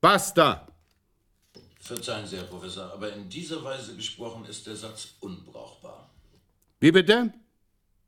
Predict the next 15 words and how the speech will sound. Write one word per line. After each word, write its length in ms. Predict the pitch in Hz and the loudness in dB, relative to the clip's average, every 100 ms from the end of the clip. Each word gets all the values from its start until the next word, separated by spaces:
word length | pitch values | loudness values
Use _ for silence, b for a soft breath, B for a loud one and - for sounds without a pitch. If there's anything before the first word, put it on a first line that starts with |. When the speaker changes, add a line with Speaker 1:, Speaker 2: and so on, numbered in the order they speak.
| _ _ - _ | _ _ -20 _
Speaker 2:
Ich 180 | - 104 | -14 -10
kann 200 | 147 175 | -6 -4
es 160 | 185 175 | -4 -6
natürlich 400 | 156 160 147 117 | -6 -4 -4 -2
so 180 | 165 | -4
in 80 | 165 | -4
den 120 | 151 143 | -6 -8
Vortrag 420 | 147 156 156 131 | -6 -6 -4 -6
hineinkleben, 800 | 135 139 180 170 120 117 104 85 - _ _ _ _ | -8 -8 -6 -8 -8 -6 -6 -10 -18 _ _ _ _
aber 160 | - 98 | -14 -12
ich 140 | 104 | -10
erlaube 360 | 117 120 139 143 | -8 -6 -4 -4
mir, 320 | 139 135 127 | -6 -8 -8
Sie 200 | - 117 | -10 -12
darauf 260 | 107 113 | -10 -10